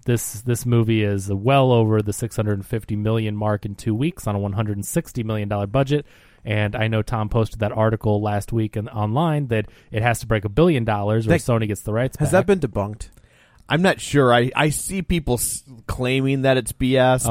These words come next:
Speaker 3: but,
Speaker 1: I hadn't seen
Speaker 3: But I, but I also see people saying that, like, no, that that's that,
Speaker 2: Why?
Speaker 3: that
Speaker 2: Why would they
Speaker 1: Well,
Speaker 2: do
Speaker 1: I
Speaker 2: that?
Speaker 1: think,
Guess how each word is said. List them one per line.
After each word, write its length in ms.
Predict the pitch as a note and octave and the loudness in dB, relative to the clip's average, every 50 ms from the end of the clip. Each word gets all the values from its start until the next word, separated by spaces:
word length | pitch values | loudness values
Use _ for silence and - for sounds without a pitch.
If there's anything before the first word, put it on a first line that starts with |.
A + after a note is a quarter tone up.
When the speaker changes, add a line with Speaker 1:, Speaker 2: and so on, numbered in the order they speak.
| A#2+ | 4
Speaker 3:
but, 80 | A#2+ B2 | 6 6
Speaker 1:
I 20 | |
hadn't 260 | B2 C3+ C3 A#2 A#2 A2 | 6 4 4 2 0 -2
seen 320 | - - A#2 A#2+ A#2+ A#2 | -4 -4 -4 -4 -2 2
Speaker 3:
But 260 | A2 C#3 B2+ A#2+ A2+ - | 2 4 4 4 2 2
I, 160 | - C3+ B2+ | 2 2 2
but 500 | A2+ A#2+ A#2+ - _ - - - C#3 C3 C3 | 2 -2 -10 -20 _ -8 -2 2 2 4 4
I 100 | C3+ C3 | 4 4
also 320 | A#2+ B2+ C3+ C3+ - C3+ | 4 4 4 4 2 0
see 160 | A#2+ - B2+ | -2 -2 -2
people 320 | A#2+ A#2+ A#2 G#2 G#2+ A2 A2 | -2 -2 -2 -2 -4 -6 -4
saying 320 | - A2+ A2 A2 A2 G#2+ | -2 -2 -2 -2 -2 -2
that, 160 | G#2 G2+ - | -4 -4 -4
like, 260 | - G2 G2 F2+ - | -4 -6 -6 -6 -6
no, 220 | F#2 G2+ G#2 G#2 G#2 | -6 -6 -4 -4 -2
that 200 | G2 G2+ F#2 - | -4 -4 -6 -4
that's 380 | - F#2 F2+ E2+ - - - - _ _ _ _ _ - | -6 -6 -6 -6 -8 -12 -14 -16 _ _ _ _ _ -16
that, 200 | - B2 B2 G#2 | -12 -8 -6 -4
Speaker 2:
Why? 280 | A#2+ C3+ - D#3 E3 F3+ F3+ | 0 0 2 2 2 0 0
Speaker 3:
that 100 | - - | -2 -6
Speaker 2:
Why 560 | B2 A2+ A2+ A#2+ A#2+ C3 D3 D#3+ D#3 C3 A2 | -8 -6 -4 -2 0 0 2 2 2 0 0
would 180 | G2 A2+ A#2 | -2 -4 -4
they 100 | - B2 A#2+ | -4 0 4
Speaker 1:
Well, 180 | E3 F3+ F#3+ | 6 6 6
Speaker 2:
do 60 | F3+ E3 | 6 6
Speaker 1:
I 80 | G3+ F#3 | 4 4
Speaker 2:
that? 80 | - | 4
Speaker 1:
think, 200 | - G#3 G#3+ G3+ | 2 2 2 0